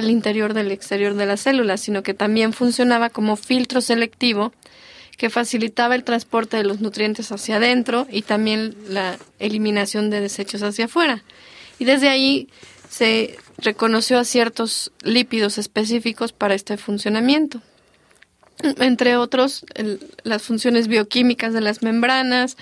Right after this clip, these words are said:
las, la producción de hormonas, el que las enzimas estuvieran bien.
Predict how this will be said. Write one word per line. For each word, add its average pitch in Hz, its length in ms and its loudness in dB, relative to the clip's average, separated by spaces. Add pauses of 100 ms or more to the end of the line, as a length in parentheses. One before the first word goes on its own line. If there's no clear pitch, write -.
(360)
las, 208 320 0
la 214 140 -2
producción 214 540 -2
de 208 80 2
hormonas, 233 760 4 (360)
el 220 160 -2
que 233 120 -2
las 214 200 0
enzimas 220 460 0
estuvieran 226 520 -2
bien. 262 260 2